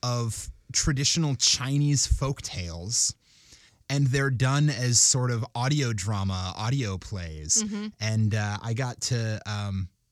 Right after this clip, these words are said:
Speaker 1: yeah, I got to read the character of the fox in,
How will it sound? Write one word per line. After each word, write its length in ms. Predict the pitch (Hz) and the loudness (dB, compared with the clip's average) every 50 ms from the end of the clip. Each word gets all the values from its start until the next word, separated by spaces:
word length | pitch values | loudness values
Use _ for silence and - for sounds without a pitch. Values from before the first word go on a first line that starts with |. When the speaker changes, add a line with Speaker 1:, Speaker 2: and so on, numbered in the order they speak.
| _ _ | _ _
Speaker 1:
yeah, 260 | - 117 156 170 127 92 78 | -2 0 0 0 0 -2 -2
I 60 | 104 | -2
got 180 | 113 127 120 113 | -2 -2 -2 -2
to 100 | - 135 | -2 -2
read 200 | 120 123 123 117 | 0 0 -2 -2
the 60 | 127 | -4
character 420 | - - 123 120 117 - - 120 | -4 -4 -4 -4 -4 -4 -6 -6
of 100 | 113 101 | -6 -4
the 60 | 92 107 | -6 -6
fox 720 | - - - - 143 147 123 - - - - - - - - - - - 113 - | -8 -8 -6 -4 -4 -4 -4 -4 -2 0 0 2 0 0 -4 -10 -20 -20 -16 -8
in, 480 | - 120 123 127 120 117 113 110 - | -2 0 2 4 4 4 2 0 -2